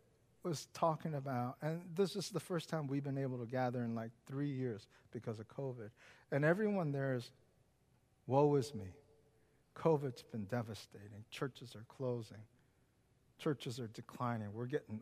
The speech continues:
older." And when it came time for me to <laughs> share, I'm like, "Uh,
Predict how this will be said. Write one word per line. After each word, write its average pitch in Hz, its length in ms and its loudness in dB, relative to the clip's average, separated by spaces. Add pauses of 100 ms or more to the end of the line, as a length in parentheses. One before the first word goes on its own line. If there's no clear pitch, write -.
older." 120 420 -4 (1400)
And 151 140 4
when 151 120 6
it 147 100 0
came 175 260 6
time 175 400 4
for 151 140 -2
me 156 260 6
to 185 100 8
<laughs> - 0 -
share, 170 400 0
I'm 160 140 -2
like, 147 160 0 (460)
"Uh, 160 400 -2